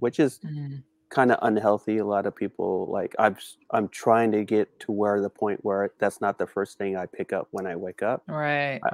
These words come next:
Speaker 1: I'm
Speaker 2: right.
Speaker 1: trying to go drink some water. I'm trying to, you know, do my daily routine and then check my phone after that, right?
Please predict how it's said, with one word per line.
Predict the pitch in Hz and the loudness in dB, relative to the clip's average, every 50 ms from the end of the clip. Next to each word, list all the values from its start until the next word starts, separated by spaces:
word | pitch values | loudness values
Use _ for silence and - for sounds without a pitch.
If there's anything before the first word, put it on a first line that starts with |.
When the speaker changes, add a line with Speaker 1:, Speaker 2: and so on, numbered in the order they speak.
| 156 147 | -2 -4
Speaker 1:
I'm | - 104 101 | -4 -4 -4
Speaker 2:
right. | - | -4
Speaker 1:
trying | - - 113 101 101 101 - - - | -2 0 2 2 2 0 -2 -2 -2
to | 117 107 101 101 95 | 0 0 0 0 2
go | - 104 104 98 | 2 2 2 2
drink | 98 - 104 101 95 - | 2 2 0 0 0 -2
some | - 95 90 92 | -6 -6 -6 -2
water. | 95 101 113 127 127 123 127 123 120 120 117 117 117 _ _ _ _ _ _ _ - | 0 4 6 6 6 6 6 4 4 4 2 0 -4 _ _ _ _ _ _ _ -4
I'm | 101 98 101 | -4 -4 -4
trying | - - 104 98 98 101 101 - - | -2 -2 -2 0 0 -2 -4 -4 -4
to, | 104 101 101 98 98 98 | -4 -2 0 0 -2 -2
you | - 110 107 | -2 -2 -2
know, | 101 98 | 0 -2
do | 95 - - 110 107 104 | -2 -2 0 0 2 2
my | 101 98 98 | 2 0 0
daily | 95 98 101 104 101 95 95 | 2 2 2 2 2 0 0
routine | 95 92 90 - - - 117 113 110 110 110 107 104 - - - | -2 -4 -6 -8 -4 -2 0 2 2 2 2 2 0 -2 -4 -4
and | - 208 208 202 98 101 | -2 -2 0 0 2 2
then | 107 110 107 214 208 202 - 98 - _ _ _ _ _ _ _ _ _ _ _ | 4 4 4 4 2 0 0 -4 -6 _ _ _ _ _ _ _ _ _ _ _
check | - 101 92 - - | -2 -2 -2 -2 -4
my | - - - _ | -8 -8 -8 _
phone | - 90 87 - - - - | -6 -4 -4 -6 -6 -4 -4
after | 90 82 - _ - - - - | -4 -4 -4 _ -8 -8 -6 -6
that, | - - - - _ _ | -6 -6 -8 -10 _ _
right? | - 92 92 87 | -4 -2 -2 -2